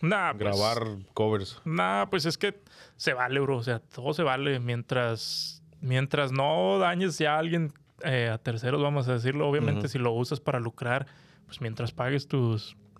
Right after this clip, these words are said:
Speaker 1: ¿cómo se le
Speaker 2: Tus
Speaker 1: puede llamar?
Speaker 2: regalías.
Speaker 1: Tus regalías, ajá. No pasa nada, siento que es parte de,
Speaker 2: Es
Speaker 1: y
Speaker 2: fair game.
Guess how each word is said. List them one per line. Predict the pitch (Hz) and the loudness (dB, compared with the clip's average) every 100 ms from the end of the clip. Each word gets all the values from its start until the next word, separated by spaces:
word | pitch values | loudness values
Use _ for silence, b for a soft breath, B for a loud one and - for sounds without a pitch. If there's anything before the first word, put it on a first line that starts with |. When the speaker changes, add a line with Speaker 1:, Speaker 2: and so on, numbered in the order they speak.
| - - | -8 -4
Speaker 1:
¿cómo | 127 | -2
se | 131 | -2
le | 120 | 0
Speaker 2:
Tus | 143 | 2
Speaker 1:
puede | 107 | 4
llamar? | 104 107 | 4 4
Speaker 2:
regalías. | 131 123 | 4 4
Speaker 1:
Tus | 123 | 2
regalías, | 117 113 131 151 127 | 2 4 4 4 4
ajá. | 123 156 B B B B - | 4 2 B B B B -6
No | - | 0
pasa | 202 208 | 0 2
nada, | 202 247 220 | 2 2 2
siento | 165 160 208 | 0 -2 -2
que | 214 190 147 | 0 2 2
es | 139 | 0
parte | - 143 95 | 0 0 2
de, | 151 135 180 151 - - | 2 2 2 -2 -6 -4
Speaker 2:
Es | 92 | 0
Speaker 1:
y | 123 | 2
Speaker 2:
fair | 104 104 | 2 4
game. | 101 104 | 4 2